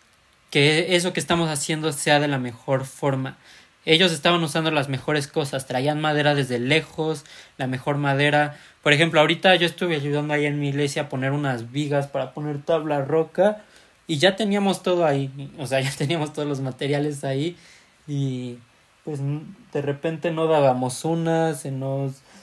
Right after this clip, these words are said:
<laughs> o sea, teniendo los materiales ahí nos estábamos tardando, y, o sea, ya teniendo todo fácilmente. Imagínense ellos que tenían que traer de la mejor madera desde lejos,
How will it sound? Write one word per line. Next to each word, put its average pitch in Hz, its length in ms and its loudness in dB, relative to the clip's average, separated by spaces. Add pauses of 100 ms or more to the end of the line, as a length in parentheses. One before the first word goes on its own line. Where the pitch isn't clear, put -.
<laughs> - 320 -12
o 170 120 0
sea, 156 320 -2 (260)
teniendo 175 340 0
los 185 120 4
materiales 151 560 0
ahí 143 220 0
nos 147 160 -4
estábamos 139 480 -2
tardando, 135 800 -2 (420)
y, 143 480 2
o 147 100 -4
sea, 143 180 0
ya 156 200 2
teniendo 156 400 0
todo 151 360 0
fácilmente. 131 920 -4 (340)
Imagínense 175 460 0
ellos 170 240 2
que 147 120 -4
tenían 147 340 -2
que 160 80 -2
traer 139 400 2 (320)
de 139 200 0
la 131 120 2
mejor 127 420 -2
madera 151 380 0
desde 123 260 -6
lejos, 123 400 -6